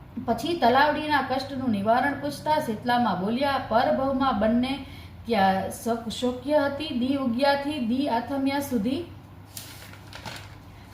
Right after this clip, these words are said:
લડ્યા કરે, કોઈને છાસ પાણી આપે નહીં, એટલે આ જન્મે કોઈ એનું પાણી પીતું નથી. પરંતુ તું ખોબો ભરીને પાણી પીજે, એટલે એમને પાપો દૂર થશે. પછી નાની વહુએ આખલાના દુઃખની વાત કરી તો શીતલામાં બોલ્યા, "દીકરી,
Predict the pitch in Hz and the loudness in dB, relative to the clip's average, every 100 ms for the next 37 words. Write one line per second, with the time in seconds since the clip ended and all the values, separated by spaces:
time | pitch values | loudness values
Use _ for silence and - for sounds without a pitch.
0 | 220 254 330 302 - 185 170 165 - 247 | 0 2 6 4 4 0 -4 -6 -2 0
1 | 277 277 - 233 240 285 277 254 247 285 | 0 -2 -4 -2 2 2 -2 -2 0 0
2 | 254 202 202 294 247 185 185 - 214 262 | 2 0 2 -2 0 0 -2 -4 -8 -2
3 | 277 277 269 311 277 262 254 262 262 247 | 0 2 2 2 2 0 0 -2 -2 0
4 | 277 302 240 240 262 226 220 247 254 202 | 0 0 0 0 -2 0 0 -2 -4 -6
5 | 254 269 339 330 185 - - - - 277 | -4 0 0 -2 -6 -6 -12 -14 -2 2
6 | 339 349 349 339 330 311 247 226 330 349 | 4 2 0 -2 -4 -6 0 0 2 2
7 | 294 294 285 269 254 240 254 269 349 247 | 2 2 0 -2 0 0 0 -2 -2 0
8 | 220 220 269 277 254 254 294 285 214 220 | 0 0 0 2 2 2 0 2 2 2
9 | 262 349 277 233 240 - 294 294 170 - | 0 -2 0 0 0 0 0 0 -4 -10
10 | - - - - - 240 254 294 254 226 | -14 -16 -16 -16 -6 -2 -2 0 2 4
11 | 262 339 311 302 302 262 208 269 294 311 | 2 0 -2 0 2 4 4 2 2 2
12 | 302 262 277 254 196 196 262 - 233 175 | 0 -2 -2 -4 0 2 2 0 -2 -2
13 | 170 285 302 277 285 285 277 254 247 240 | -2 -2 -2 -4 0 0 2 2 4 4
14 | 196 175 185 233 285 | 2 0 -2 -2 -2